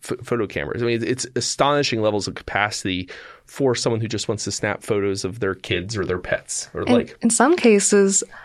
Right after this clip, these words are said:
Speaker 2: uh, the app that's replacing another object is actually even better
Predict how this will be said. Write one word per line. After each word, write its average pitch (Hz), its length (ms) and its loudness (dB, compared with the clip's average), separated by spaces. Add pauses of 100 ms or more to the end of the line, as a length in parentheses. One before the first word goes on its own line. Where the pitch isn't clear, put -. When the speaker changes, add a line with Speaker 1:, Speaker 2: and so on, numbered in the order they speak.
(400)
Speaker 2:
uh, 208 120 6
the 208 180 6
app 240 380 4
that's 196 300 4
replacing 196 880 4
another 190 300 6
object 190 340 4
is 190 100 4
actually 190 680 2
even 190 460 4 (420)
better 190 600 6